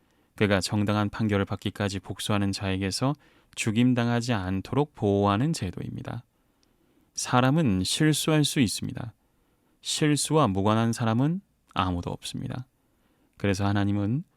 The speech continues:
오늘 본문 십일 절에 "너희를 위하여 도피성을 정하라"고 말씀하신 것입니다.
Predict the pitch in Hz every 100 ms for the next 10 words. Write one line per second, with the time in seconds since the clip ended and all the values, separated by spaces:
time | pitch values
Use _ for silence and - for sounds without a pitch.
0 | _ - 101 95 101 98 95 - 104 92
1 | - 98 131 165 135 95 92 101 139 98
2 | 90 - - 113 120 - _ _ _ _
3 | - 110 - 104 110 131 131 - 98 92
4 | 92 117 135 85 - 101 - 107 - -
5 | - - 117